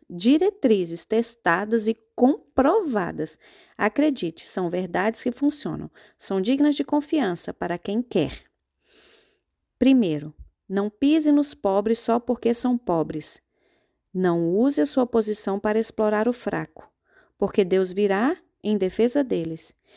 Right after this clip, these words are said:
e Deus tirará a vida de quem lhes tirou para devolver a eles. Dois, não ande com gente que só cria confusão.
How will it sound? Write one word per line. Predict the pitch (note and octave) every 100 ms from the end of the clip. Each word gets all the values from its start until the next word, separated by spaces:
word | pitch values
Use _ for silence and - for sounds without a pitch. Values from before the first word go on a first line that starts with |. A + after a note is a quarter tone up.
| _ _
e |
Deus | F#3 G3+ G3+
tirará | - C4+ C4 A#3+
a | A3
vida | G3+ C4+ C#4
de | A3+
quem | A#3 A#3+
lhes | B3 B3+
tirou | - A3+ G#3 A3 D4 -
para | - G#3 G3+
devolver | F#3+ C#4 D4 A3+ G3+ C#4
a | D4
eles. | D#3 E3 E3 - _ _ _ _ _ _
Dois, | F#3 F#3+ G3 E3 - - _ _ _ _
não | G#3 A#3 B3
ande | D4+ D#4+
com | C#4+ B3+ A#3
gente | A3 B3+ -
que | A#3+
só | B3
cria | A#3+ C4 C#4
confusão. | C4+ C4 C4+ F#3+ D#3